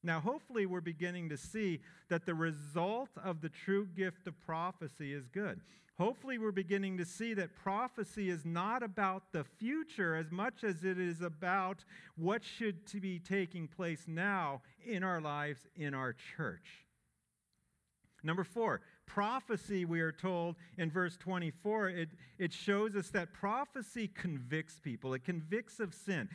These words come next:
It convicts of their need of righteousness. It calls them into account before God. It even discloses the very secrets of their heart. So verse twenty-four, "If all prophesy and an unbeliever or an outsider enters, he is convicted by all.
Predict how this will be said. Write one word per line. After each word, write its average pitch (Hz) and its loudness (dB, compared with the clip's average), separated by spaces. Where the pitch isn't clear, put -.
It 165 0
convicts 185 0
of 208 -2
their 196 2
need 175 0
of 151 -2
righteousness. 147 -2
It 175 0
calls 226 -2
them 202 2
into 180 0
account 160 0
before 180 0
God. 160 0
It 220 2
even 254 -2
discloses 190 0
the 160 -6
very 180 2
secrets 202 -6
of 147 -4
their 135 -2
heart. 160 -2
So 190 0
verse 208 2
twenty-four, 208 0
"If 147 0
all 202 0
prophesy 170 -2
and 165 0
an 151 -6
unbeliever 185 0
or 147 -2
an 139 -2
outsider 185 -2
enters, 156 -2
he 165 -2
is 151 -4
convicted 165 -2
by 165 2
all. 147 0